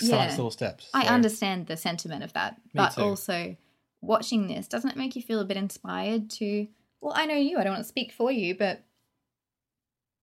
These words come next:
Speaker 1: I've noticed even you upped your fashion game in the last couple of weeks since watching it.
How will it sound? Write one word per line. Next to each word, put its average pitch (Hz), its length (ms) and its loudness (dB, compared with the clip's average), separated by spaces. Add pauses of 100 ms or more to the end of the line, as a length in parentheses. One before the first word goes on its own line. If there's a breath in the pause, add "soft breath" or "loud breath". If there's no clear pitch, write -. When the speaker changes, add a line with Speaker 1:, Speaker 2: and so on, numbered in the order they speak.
(120)
Speaker 1:
I've 233 140 0
noticed 240 260 2
even 226 280 2
you 233 460 4 (360)
upped - 200 -4
your 220 80 -2
fashion 254 340 2
game 180 300 2
in 175 60 -4
the 180 60 -4
last 180 300 -6
couple - 280 -10
of 175 120 -6
weeks 170 260 -6
since 175 220 -10
watching 165 300 -8
it. 156 260 -8